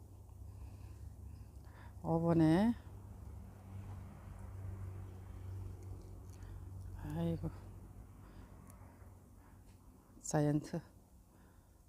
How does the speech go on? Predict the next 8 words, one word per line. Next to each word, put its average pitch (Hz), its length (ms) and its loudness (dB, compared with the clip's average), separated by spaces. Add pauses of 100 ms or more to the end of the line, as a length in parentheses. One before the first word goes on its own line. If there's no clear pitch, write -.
(1300)
요거는 160 600 8
제시카고요. 175 800 8 (1200)
요 151 180 2
사치철 - 560 2
하나 165 180 4
있습니다. 156 800 2 (720)
자, 156 600 -2 (920)
마리아. 160 480 8